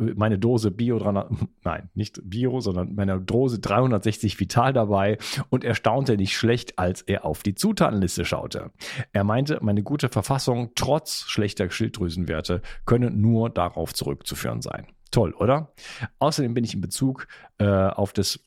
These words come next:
von dir angepriesenen Fischöls interessiert. Ich habe deinen fünfteiligen Algen-Podcast gehört und wollte gelegentlich mein Omega-drei aus Algen damit tauschen. Vielen Dank für deine Nachricht. Äh, wen das interessiert, gehen wir auf w w w punkt bio dreihundertsechzig punkt d e slash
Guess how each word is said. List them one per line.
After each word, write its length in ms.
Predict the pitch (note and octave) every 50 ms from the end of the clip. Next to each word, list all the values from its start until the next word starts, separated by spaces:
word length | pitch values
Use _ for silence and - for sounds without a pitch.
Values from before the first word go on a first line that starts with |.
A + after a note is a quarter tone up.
| _
von 200 | - - G#2 F#2+
dir 200 | F#2+ G#2+ A#2 -
angepriesenen 640 | - A#2+ C3+ C#3 - - - - B2 A2+ F#2+ G2+ F#2+
Fischöls 560 | F2+ - - C3 - - - - D#2 C#2+ - -
interessiert. 500 | C#2+ - - - - - - - - -
Ich 180 | - G2 -
habe 200 | C3+ B2 B2 A#2
deinen 280 | A2 G#2+ G2 G2 G2 F2+
fünfteiligen 520 | - A#2 A#2 A2+ - - F#2+ F2 F2 F#2
Algen-Podcast 720 | - E2 A#2 A#2 G#2+ - A#2 G#2 - - G2+ F#2+ - -
gehört 280 | - F2+ E2+ F2 E2+ -
und 180 | A2 G#2 -
wollte 280 | - D#2+ E2 E2+ - F2
gelegentlich 600 | D2+ D2 D2 D#2 D#2 - - - - - - - - - - - - - - - -
mein 240 | - F2 F2 F2+ -
Omega-drei 640 | F#2+ F2+ F2 D#2 D2+ C#2+ D2 - F2 E2+ F#2+ -
aus 200 | - - - -
Algen 440 | - G#2 A2+ A#2 A2+ A#2 A#2 A2+ A2+
damit 460 | - - - D2 F2+ - - - -
tauschen. 440 | - - C#3+ E3 E3+ D3 - B2 G#2
Vielen 320 | - - A#2 A2+ G#2+ G2+
Dank 180 | F2+ F2 F2 -
für 80 | -
deine 220 | E2 D#2 D2 D2 D2+
Nachricht. 480 | D2 C2 B1+ - - - - - - - - - - - - - -
Äh, 160 | A2 G#2 G#2+
wen 140 | A#2 C3+ C3+
das 180 | C#3 C3+ - -
interessiert, 420 | C3 - C#3+ - - C#3 C3+ -
gehen 140 | - C3 B2
wir 80 | B2
auf 220 | - G#2 G2+ - -
w 160 | C3 B2+ A#2
w 100 | A#2+ G2+
w 120 | A2 A#2 A2
punkt 280 | - - G#2+ G#2 -
bio 200 | - - G#2+ G#2+
dreihundertsechzig 600 | F#2+ - F2+ E2+ E2 E2+ - G2 - - - -
punkt 240 | - - F#2+ F2 -
d 60 | -
e 140 | - G2 G2+ F#2+
slash 400 | - - G2+ F#2+ F#2+ - -